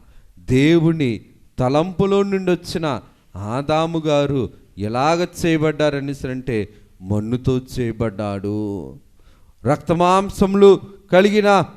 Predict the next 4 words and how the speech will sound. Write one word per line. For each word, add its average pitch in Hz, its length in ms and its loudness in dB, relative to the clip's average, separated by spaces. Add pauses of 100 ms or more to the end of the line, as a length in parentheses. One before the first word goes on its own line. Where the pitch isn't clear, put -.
(140)
మన్నుతో 202 580 6
చేయబడ్డాడు. 220 960 2 (540)
దేవుని 214 480 4
ఆలోచన 233 880 4